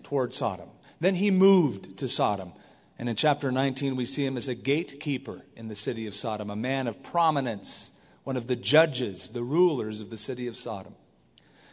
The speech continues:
Which reminds me of Psalm a hundred and six, where it says, "God granted them their request, but sent leanness to their souls."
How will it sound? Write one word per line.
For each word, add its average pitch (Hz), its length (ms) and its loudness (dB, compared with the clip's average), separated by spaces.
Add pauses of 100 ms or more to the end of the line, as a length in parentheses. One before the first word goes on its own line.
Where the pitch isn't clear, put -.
(220)
Which - 180 -6
reminds 175 340 2
me 190 120 0
of 160 80 2
Psalm 175 320 2
a 147 60 2
hundred 160 280 -4
and 143 100 -4
six, - 460 0
where 135 140 -2
it 127 80 -2
says, 131 240 0
"God 147 340 4
granted 165 380 0
them 180 160 0
their 156 120 6
request, 135 720 0 (1400)
but 135 140 -6
sent 147 300 0
leanness 135 480 -2
to 120 100 -4
their 101 160 -6
souls." - 720 -10